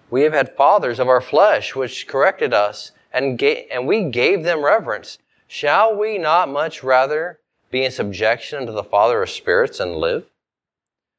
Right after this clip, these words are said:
For they verily for a few days chastened us after their own pleasure,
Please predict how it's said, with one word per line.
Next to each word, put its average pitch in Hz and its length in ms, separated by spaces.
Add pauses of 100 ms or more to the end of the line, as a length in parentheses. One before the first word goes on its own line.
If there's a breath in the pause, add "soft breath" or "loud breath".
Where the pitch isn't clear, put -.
(280)
For 117 140
they 131 120
verily 117 540
for 110 260
a 104 60
few 147 240
days 117 480
chastened 127 540
us 87 240
after 110 380
their 107 180
own 104 120
pleasure, 104 520